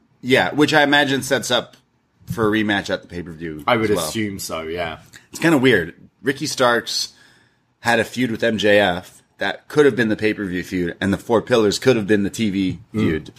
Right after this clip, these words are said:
Speaker 1: the other way around, but he kinda got the, the, like,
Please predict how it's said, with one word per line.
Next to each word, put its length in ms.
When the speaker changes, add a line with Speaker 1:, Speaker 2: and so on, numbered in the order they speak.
Speaker 1:
the 120
other 180
way 120
around, 360
but 160
he 180
kinda 220
got 240
the, 220
the, 360
like, 300